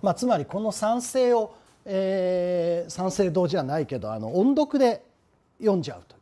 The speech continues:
いうことなんですね。で、えーと、まあ、多分次こっちの方が、あの、文法的にはというか、より丁寧に分かりやすいような気がしますけど、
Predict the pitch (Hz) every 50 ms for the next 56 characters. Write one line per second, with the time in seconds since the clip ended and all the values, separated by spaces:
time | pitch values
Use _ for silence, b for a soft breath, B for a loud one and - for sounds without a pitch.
0 | - 147 147 135 - 139 - 139 123 107 87 82 90 107 - - 254 277 277 B
1 | B B B B B B B B B B B 196 240 247 240 247 B B B _
2 | - 214 214 214 208 - - 220 214 214 214 208 208 208 247 - 202 - 208 -
3 | - 294 359 440 403 262 208 190 175 - 170 - - 247 240 240 - 240 240 -
4 | - - 311 349 320 - 349 349 339 311 262 269 285 285 262 214 160 135 - -
5 | 190 180 180 180 175 175 170 170 170 170 165 170 190 254 269 254 - - 294 285
6 | 277 - 254 - 277 285 277 247 - - 175 151 147 - - 143 135 B B B
7 | B B B - 226 254 254 214 - - 226 240 254 247 220 185 160 135 135 135
8 | 135 - - 226 233 233 233 220 220 - 240 226 190 151 131 123 107 98 101 -
9 | - 139 139 139 - - 147 143 139 - - - 135 131 190 190 170 B